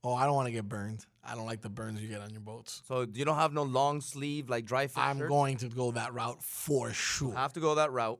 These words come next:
Speaker 1: For sure.
Speaker 2: You have to go that route. You have
Speaker 1: But
Speaker 2: to get a
Speaker 1: then the
Speaker 2: straw
Speaker 1: problem
Speaker 2: hat.
Speaker 1: is, I'm gonna get,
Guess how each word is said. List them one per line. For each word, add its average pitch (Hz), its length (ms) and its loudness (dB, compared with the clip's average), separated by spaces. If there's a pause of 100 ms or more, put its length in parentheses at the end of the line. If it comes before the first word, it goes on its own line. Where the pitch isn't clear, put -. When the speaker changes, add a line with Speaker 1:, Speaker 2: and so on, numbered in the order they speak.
Speaker 1:
For 143 340 0
sure. 104 540 -2
Speaker 2:
You 123 80 -4
have 135 240 2
to 151 60 -4
go 147 80 2
that 151 120 4
route. 127 300 2
You 127 60 0
have 139 80 -2
Speaker 1:
But 160 80 8
Speaker 2:
to 147 60 0
get - 20 2
a 170 40 6
Speaker 1:
then 165 80 4
the 160 60 2
Speaker 2:
straw 147 140 6
Speaker 1:
problem 147 280 4
Speaker 2:
hat. 151 80 -2
Speaker 1:
is, 143 240 -6
I'm 127 160 -6
gonna 127 160 -6
get, 139 160 -4